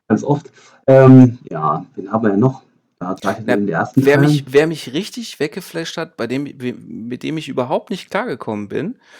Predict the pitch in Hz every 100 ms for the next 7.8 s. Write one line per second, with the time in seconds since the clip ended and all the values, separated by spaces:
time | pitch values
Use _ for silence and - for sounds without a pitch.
0 | - - - _ - 113 - 165 190 190
1 | 165 156 156 151 135 131 - - - -
2 | - 101 - 120 147 139 123 - 139 214
3 | 208 196 190 180 185 185 - 151 143 127
4 | 131 127 - - 120 156 175 - 202 202
5 | 165 139 139 131 131 123 123 120 117 113
6 | 139 147 135 - 113 110 151 196 - -
7 | - _ _ _ _ 110 107 101